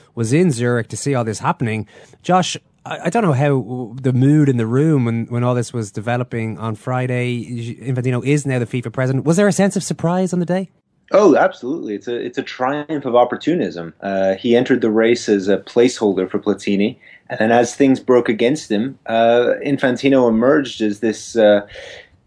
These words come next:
Speaker 2: a-, as this candidate with ready-made backing from uefa. Um, and definitely once we saw that first ballot result where he was three votes ahead of Sheikh Salman,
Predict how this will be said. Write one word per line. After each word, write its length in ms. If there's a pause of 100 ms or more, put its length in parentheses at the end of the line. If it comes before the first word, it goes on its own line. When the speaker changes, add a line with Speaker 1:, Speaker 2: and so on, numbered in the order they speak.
(160)
Speaker 2:
a-, 240
as 120
this 120
candidate 440
with 160
ready-made 560
backing 400
from 160
uefa. 600 (160)
Um, 500 (120)
and 260
definitely 560
once 320
we 80
saw 240
that 200
first 280
ballot 280
result 360
where 140
he 40
was 180
three 260
votes 280
ahead 400
of 120
Sheikh 220
Salman, 540